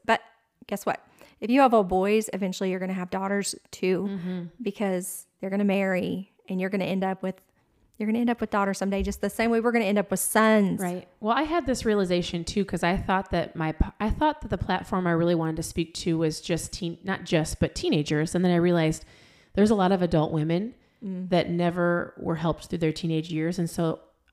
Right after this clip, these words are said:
Speaker 2: I, my hope is that there's adults listening to this as maybe even an older generation, because they need to learn it for themselves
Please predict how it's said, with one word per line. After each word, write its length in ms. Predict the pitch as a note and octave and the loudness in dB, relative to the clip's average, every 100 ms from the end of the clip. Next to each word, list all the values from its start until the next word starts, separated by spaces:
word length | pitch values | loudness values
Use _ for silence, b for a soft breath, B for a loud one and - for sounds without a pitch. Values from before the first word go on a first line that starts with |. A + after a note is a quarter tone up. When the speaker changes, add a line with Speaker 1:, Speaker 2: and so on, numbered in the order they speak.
| - | -6
Speaker 2:
I, 140 | F#3 - | -6 -2
my 100 | E3+ | 0
hope 260 | F3 B3+ | 2 2
is 120 | A#3 F3 | 0 0
that 100 | E3 | -2
there's 160 | E3 | -2
adults 420 | D#3 D#3+ E3+ - | -2 -2 -4 -4
listening 320 | F3 E3 E3 D#3+ | -4 -4 -4 -4
to 120 | F3 | -4
this 300 | D#3+ D#3+ - | -2 -4 -6
as 420 | - D#3 D#3 - b b b b b b _ | -4 -2 -4 -8 b b b b b b _
maybe 380 | - E3 F3 F#3+ G3 F#3+ | -2 2 4 2 0 0
even 360 | F3+ F3 E3 - | 0 0 -2 -2
an 120 | E3 | -2
older 280 | - E3 E3+ | 0 0 0
generation, 640 | F3 E3 D#3+ F3+ - E3+ | 0 0 0 -2 -2 -4
because 320 | E3 E3 E3+ E3 | -4 -4 -4 -2
they 140 | E3 | 0
need 160 | F3 E3+ | -2 -4
to 100 | D#3+ | -4
learn 140 | D3+ | -4
it 80 | D#3 | -4
for 100 | D#3 | -8
themselves 640 | D3 - D3 C#3+ D#3+ - | -8 -8 -10 -10 -12 -16